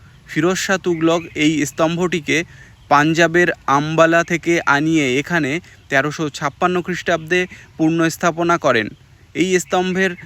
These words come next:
উৎকীর্ণ লিপি থেকে জেমস প্রিন্সেপ আঠারোশো সাঁইত্রিশ খ্রিস্টাব্দে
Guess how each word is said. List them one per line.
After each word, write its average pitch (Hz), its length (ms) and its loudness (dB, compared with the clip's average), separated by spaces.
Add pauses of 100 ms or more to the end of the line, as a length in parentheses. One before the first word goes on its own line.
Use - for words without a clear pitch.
(180)
উৎকীর্ণ 190 560 0
লিপি 175 300 0
থেকে 135 340 0 (220)
জেমস 156 500 2
প্রিন্সেপ 175 460 2 (340)
আঠারোশো 151 500 0
সাঁইত্রিশ 143 540 -2
খ্রিস্টাব্দে 185 540 0